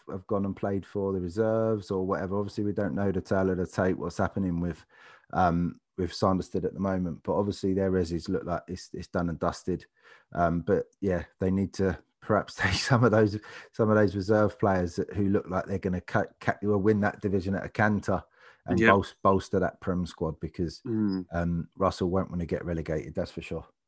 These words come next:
Speaker 2: No, and then you, you look at the other teams in that Premier Division, they're picking up, sort of picking up points here and there as well. Sort of teams like Santos, um, Paris Saint-Germain. Um,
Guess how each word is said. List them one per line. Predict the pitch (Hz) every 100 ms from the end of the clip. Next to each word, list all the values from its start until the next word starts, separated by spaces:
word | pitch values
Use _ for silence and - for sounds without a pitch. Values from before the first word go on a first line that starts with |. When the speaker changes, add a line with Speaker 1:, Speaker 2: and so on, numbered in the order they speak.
| _ _ _ _ -
Speaker 2:
No, | 123 127
and | 107
then | 104 104 98
you, | 92
you | 101 92
look | 104
at | 95
the | 98
other | 101
teams | - 95 90
in |
that | 90 -
Premier | 95
Division, | 92 95 98
they're | 95
picking | - - 104
up, | 101 - _ _
sort | - 131
of |
picking | - -
up | 107 -
points | 110 98 - - -
here | 113 101
and | 95
there | 95
as | 90
well. | 101 95
Sort | - 92
of | -
teams | - 95
like | 85
Santos, | - 101 95 107 98 - - -
um, | 101 92 92 90 92 90 -
Paris | 98 92 -
Saint-Germain. | 101 92 95 95 95 95 - - - - - - _
Um, | 92 85 87 87 87 87 87